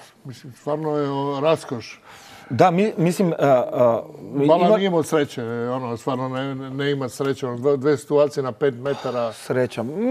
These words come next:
Speaker 2: Možda je tu malo i sada forma, govorimo
Speaker 1: Da.
Speaker 2: sada o Balu koji sigurno nije u takvoj formi kao što je bio, na primjer, Močo još nije to u formi, ali to su, to, to su problemi koji, koji dolaze i koji prolaze u, u nogometu,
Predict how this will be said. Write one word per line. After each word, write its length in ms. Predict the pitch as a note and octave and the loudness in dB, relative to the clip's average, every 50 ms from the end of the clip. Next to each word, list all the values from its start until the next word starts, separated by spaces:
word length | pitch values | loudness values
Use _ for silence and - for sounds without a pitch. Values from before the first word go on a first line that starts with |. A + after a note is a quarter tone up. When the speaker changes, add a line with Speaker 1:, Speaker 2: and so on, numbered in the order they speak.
| C4+ C4+ | 2 4
Speaker 2:
Možda 240 | C4+ C#4 C4 A#3+ A#3 | 4 4 4 6 4
je 60 | A3+ | 2
tu 220 | F3 - A#3+ G#3+ F#3+ | 4 4 2 4 4
malo 240 | G3 G3 G3+ G3 E3 | 4 4 4 4 2
i 40 | |
sada 220 | - - F#3 E3 D#3+ | 2 2 2 2 2
forma, 320 | - F3+ F#3+ F#3+ F3+ D#3+ | 4 4 2 4 2 0
govorimo 380 | C#3 C#3+ D3 D#3+ F3 E3+ D#3 D3 | 2 4 4 4 4 4 2 2
Speaker 1:
Da. 60 | D#3+ | 2
Speaker 2:
sada 140 | D#3+ D#3+ D#3 | 4 4 4
o 60 | D3 | 4
Balu 280 | C#3 D3+ D#3 D#3+ D#3 C#3+ | 4 4 4 4 4 2
koji 200 | - D3+ C3 A#2+ | 4 2 2 2
sigurno 280 | - - D3 D#3 D#3+ | 0 -4 -2 -2 -2
nije 180 | D#3+ D#3+ E3 D#3+ | -2 -2 -2 -2
u 40 | D3 | 0
takvoj 260 | - D#3+ D#3 - D#3 | -2 -2 -2 -2 -4
formi 320 | C3 - D#3 D#3 D3+ D#3 C#3 | -4 0 0 0 0 0 -4
kao 160 | - C#3+ C3 | -6 -6 -6
što 120 | - C#3 | -4 -4
je 40 | C3+ | -4
bio, 220 | C3 D3 D#3 D3 C#3 - - - _ | -2 0 0 -2 -2 -4 -18 -20 _
na 80 | - G#2+ | -6 -2
primjer, 180 | B2 A#2+ A#2+ | 0 2 2
Močo 280 | A#2+ B2+ C3+ C#3+ - C#3+ | 4 2 2 2 2 0
još 140 | C#3+ C#3 - | 0 0 0
nije 140 | D#3+ D#3 C#3+ | -2 -4 -2
to 140 | - E3+ | -2 -4
u 40 | D3+ | -4
formi, 260 | - - E3 D#3 D3+ C3+ - - - - | -2 -2 -4 -4 -4 -6 -10 -18 -10 -6
ali 100 | D3 C#3 | -2 0
to 120 | - A#3+ | 0 0
su, 160 | - - A3+ | 2 2 -2
to, 200 | F#3 - - G#3+ G3+ - - _ | 0 2 2 0 0 0 -6 _
to 100 | - G#3+ | -2 0
su 140 | - - F#3 | 0 -2 0
problemi 400 | - G#3 G3 F#3 A3 A3 G#3+ F#3 | 0 2 4 4 4 2 2 0
koji, 260 | - G#3+ G3+ F#3+ F3+ | 2 2 2 2 0
koji 200 | - - G3+ F#3 | 0 0 0 2
dolaze 400 | E3+ F#3 F#3 G3 F#3 E3 C#3+ B2+ | 2 4 4 4 4 4 2 0
i 100 | A#2 A#2 | -2 -4
koji 260 | A2+ - D3 C3+ C3 | 0 2 2 2 2
prolaze 520 | A#2 - D3 D3 D3+ D3+ D#3+ E3 C#3+ C3 A2 | 0 2 2 4 6 6 6 4 2 0 -2
u, 320 | A2 A2+ G#2+ G#2+ B2 A#2+ | -2 -2 -2 0 0 0
u 40 | A#2+ | 0
nogometu, 540 | A#2 A#2+ B2+ A2+ G#2+ G2+ G2 G2 - F#2+ | 0 0 -2 -2 -4 -6 -8 -10 -12 -14